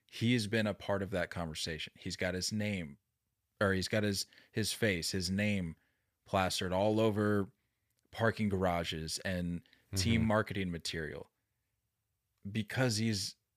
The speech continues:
Speaker 1: he was that dude for you. Like, he helped spark the interest, the passion for Nationals fans in the,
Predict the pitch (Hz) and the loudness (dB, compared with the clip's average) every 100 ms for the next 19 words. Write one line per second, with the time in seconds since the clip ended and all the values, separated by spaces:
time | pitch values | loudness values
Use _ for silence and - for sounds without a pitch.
0 | _ _ _ - - 123 120 98 104 104 | _ _ _ -10 0 2 4 4 4 2
1 | - 101 117 127 113 87 92 80 69 - | 2 0 2 4 2 0 -6 -6 -8 -14
2 | _ 90 90 - - 104 107 123 120 98 | _ -4 -4 -6 -10 -2 2 2 2 4
3 | 131 123 - - - _ _ _ _ _ | 6 4 0 -14 -14 _ _ _ _ _
4 | _ _ - - - - 139 135 117 - | _ _ -6 -2 -2 4 6 6 4 -2
5 | - _ _ _ _ _ - 113 107 120 | -20 _ _ _ _ _ -2 0 2 4
6 | 131 120 113 101 - 113 - 120 123 117 | 4 2 -2 -2 -2 -2 2 4 4 2
7 | 95 82 - 101 104 110 - 95 85 - | -2 -4 -2 0 2 2 0 -4 -6 -8
8 | 82 78 78 - 95 107 113 | -10 -12 -10 -6 -2 0 -2